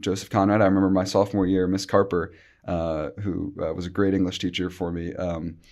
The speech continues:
said right before we started reading it, like, "Guys, this might be the hardest thing you read, like, in your scholarly career." And I think she's right, um, but Blood Meridian challenges it because, uh, you just have so much density, so many questions to ask that aren't answered,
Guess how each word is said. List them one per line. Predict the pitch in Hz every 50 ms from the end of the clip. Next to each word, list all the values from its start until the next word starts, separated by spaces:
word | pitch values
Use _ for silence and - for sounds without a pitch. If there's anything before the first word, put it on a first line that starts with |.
| - _ _ _
said | - - - 117 104 101 98 95 95
right | - 98 110 110 110
before | 113 104 - 110
we | 104 101
started | 101 107 104 95 90
reading | 98 120 135 127 92
it, | 87 -
like, | 78 90 87
"Guys, | - 95 87 87
this | 92 101 -
might | 107 98 95
be | 95
the | 85 95
hardest | 98 90 85 85 -
thing | - 87 87 85
you | 82 85
read, | 87 85 85 82 - - - _
like, | 90 87 80 80 - -
in | 101 92
your | 92 87 87
scholarly | 85 - - 85 85 80 78 76 80 80
career." | - 90 82 78 73 60 - - _ _ - - _ _ _
And | 101 104 95 90 -
I | - 117
think | - - 139 143 -
she's | - - 143 101 110
right, | 107 110 151 214 - - _ -
um, | 104 95 92 90 90 87 - - _
but | 113 120 104
Blood | - 127 127 127
Meridian | 135 123 120 117 117 113 107 104 101 101 101 98 95 - -
challenges | - 120 101 90 82 82 87 90 85 87
it | - - -
because, | - 104 98 - 110 92 87 87 87 - - - - - - - - _ _
uh, | - 87 85 80 80 76 73 - -
you | 98 107
just | 90 101 104 104 - - -
have | 104 101 92 85 85 82 76 82 - - - _ _ _ _ _ _ _ _
so | - - - 123 120
much | 120 117 110 - -
density, | 101 98 101 - 104 101 101 98
so | - - - 104
many | 107 107 104 101 98
questions | 98 - - 110 101 104 - - 104 98 98 98
to | - 92 -
ask | 92 90 87 85 87 - - -
that | 92 - - - - -
aren't | 107 107 107 - -
answered, | 98 101 101 98 - 101 92 87 90 90 - -